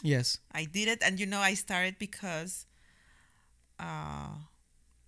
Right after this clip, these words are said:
Speaker 2: I started when I went for a business trip to Guatemala.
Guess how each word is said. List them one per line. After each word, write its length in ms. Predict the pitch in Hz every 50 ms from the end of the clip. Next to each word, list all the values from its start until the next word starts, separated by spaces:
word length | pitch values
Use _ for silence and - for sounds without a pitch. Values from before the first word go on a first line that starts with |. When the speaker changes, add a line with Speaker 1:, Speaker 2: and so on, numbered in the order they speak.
| _ -
Speaker 2:
I 140 | - 185 202
started 340 | 220 - - 262 247 240 226
when 180 | 220 190 190
I 80 | 196 196
went 400 | 196 190 202 190 190 190 - - - -
for 520 | - 190 175 170 170 170 165 165 - 101 180
a 140 | 170 170 165
business 440 | - 190 185 - - 185 180 - - -
trip 340 | - - 196 190 196 - - - - - - - - - - - -
to 100 | - 190
Guatemala. 640 | 170 165 165 - 175 160 175 170 151 147 151 147